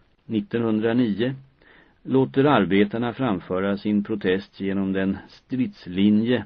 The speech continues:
de själva bildar. Frågan under bilden lyder: "Hur länge?" Inläsarens kommentar: Arbetarna står uppställda så att de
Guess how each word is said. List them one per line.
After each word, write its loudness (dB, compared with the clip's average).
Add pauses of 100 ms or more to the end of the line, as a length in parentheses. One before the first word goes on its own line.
(180)
de 0
själva -2
bildar. -4 (1600)
Frågan 4 (100)
under 0
bilden 0
lyder: -2 (960)
"Hur 0
länge?" -2 (2250)
Inläsarens 0 (100)
kommentar: -2 (1600)
Arbetarna 0
står -4
uppställda -2
så -6
att -14
de -8